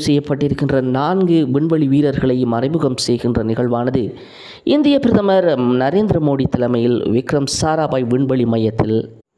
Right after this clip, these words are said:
சிறப்பாக நடைபெற்று முடிந்திருக்கின்றது. இந்த ககன்யான் திட்டம் வெற்றியளிக்கும் பட்சத்தில், நிச்சயமாக இஸ்ரோ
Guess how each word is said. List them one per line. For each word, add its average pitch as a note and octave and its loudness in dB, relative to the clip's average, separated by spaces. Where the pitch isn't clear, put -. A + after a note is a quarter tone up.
சிறப்பாக D#3+ -2
நடைபெற்று A#2+ -2
முடிந்திருக்கின்றது. F#2+ -2
இந்த C4+ 0
ககன்யான் C#4+ 2
திட்டம் G#3+ 0
வெற்றியளிக்கும் F3+ 0
பட்சத்தில், D#3+ -2
நிச்சயமாக E3+ 0
இஸ்ரோ C#3 0